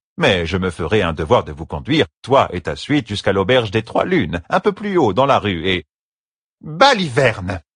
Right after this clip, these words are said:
s'écria Katsuane. Elle abaissa assez sa capuche pour révéler son visage et une partie de ses ornements en or. Très calme, mais les yeux lançant des étincelles, elle avait de quoi glacer les sangs. «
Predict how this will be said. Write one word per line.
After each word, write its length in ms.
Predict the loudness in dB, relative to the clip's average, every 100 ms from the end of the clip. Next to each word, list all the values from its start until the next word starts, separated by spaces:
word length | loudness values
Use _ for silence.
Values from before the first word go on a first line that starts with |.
| _ _
s'écria 440 | -8 -8 -4 -4 -2
Katsuane. 600 | -4 -4 -6 -6 -10 -14 _ _ _ _ -4
Elle 140 | -2
abaissa 360 | 0 0 0 0
assez 240 | 0 -4
sa 160 | -2 -2
capuche 360 | -4 -4 -4 -2
pour 140 | -2
révéler 260 | -2 0 -2
son 140 | -2
visage 520 | -4 -4 -2 -2 -4
et 60 | -6
une 100 | -4
partie 200 | -4 -4
de 60 | -6
ses 160 | -4
ornements 380 | -4 -4 -2 -4
en 120 | -4
or. 380 | -8 -10 -14 -20 _ _ _ -10
Très 180 | -6 -2
calme, 420 | 0 2 2 0
mais 120 | -2
les 200 | -6 -2
yeux 60 | -4
lançant 220 | -2 -4
des 140 | -4
étincelles, 560 | -8 -10 -2 0 2 -2 _ -4
elle 120 | 0
avait 140 | 0 0
de 80 |
quoi 180 | 0 -2
glacer 320 | 0 -2 -2
les 100 | -4
sangs. « 340 | -4 -10 -12